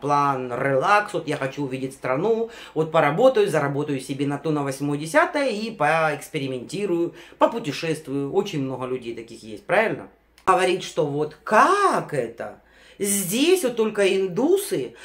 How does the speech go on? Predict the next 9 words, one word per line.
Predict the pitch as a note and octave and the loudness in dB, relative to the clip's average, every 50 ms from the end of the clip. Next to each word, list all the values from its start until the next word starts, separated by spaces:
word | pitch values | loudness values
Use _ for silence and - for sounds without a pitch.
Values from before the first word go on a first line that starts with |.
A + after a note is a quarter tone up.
| - - - | -20 -4 2
э, | - F#3 F#3 F#3+ F#3 F3+ F3 F3 F3+ | 6 8 8 8 10 8 8 8 8
в | F3+ | 6
Латинская | F#3 G3 G3 F#3+ G#3+ A3 G#3+ G#3+ - G3+ G3+ F#3 | 4 4 4 4 2 -2 -2 -2 0 2 2 2
Америка, | F3+ F3+ F#3+ G#3 B3 E4+ D#4 C4 - - D3+ C#3 | 2 2 2 2 4 4 2 2 0 -2 -2 -2
вот | C#3+ D3+ - | -2 -2 -2
они, | D#3 D3+ F#3+ A3+ | -2 -2 0 0
которые | A3+ A3+ A3 G3+ G3 F#3 | -2 0 2 4 4 4
здесь | E3 C#3+ G3+ G3+ - | 2 0 -2 -4 -4
счастливы. | - - - G#3 F#3 E3+ - - - B2 A#2 A2+ A2 A2 A2 | -6 -4 0 2 2 2 2 0 -6 -8 -10 -8 -8 -10 -12